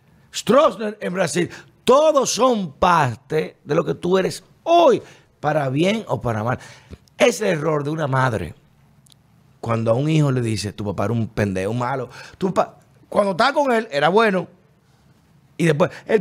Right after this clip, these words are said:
tu papá es lo peor del mundo, lo peor, hay que borrarlo, corta la foto, córtalo". Pero no entiende que ese niño es cincuenta por ciento de ese padre. ¿Y qué se hace el niño? Pero si papá es tan malo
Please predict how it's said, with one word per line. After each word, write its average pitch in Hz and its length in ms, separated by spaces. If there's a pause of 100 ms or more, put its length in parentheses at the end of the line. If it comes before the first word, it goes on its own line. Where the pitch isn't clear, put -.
(140)
tu 240 80
papá 247 140
es 277 100
lo - 80
peor 294 340
del 233 140
mundo, 170 460 (320)
lo 330 240
peor, 294 380
hay 269 80
que 285 120
borrarlo, 247 560
corta 240 240
la 214 100
foto, 240 360
córtalo". 190 520 (1040)
Pero 127 140
no 160 80
entiende 151 360
que 131 80
ese 139 160
niño 113 480 (160)
es 117 140
cincuenta 135 400
por 120 140
ciento 120 260
de 87 60
ese 87 160
padre. - 380 (840)
¿Y - 60
qué 165 160
se 165 100
hace 139 200
el 101 160
niño? 80 320 (1700)
Pero - 320 (180)
si - 160
papá 143 220
es 170 60
tan 147 180
malo 101 440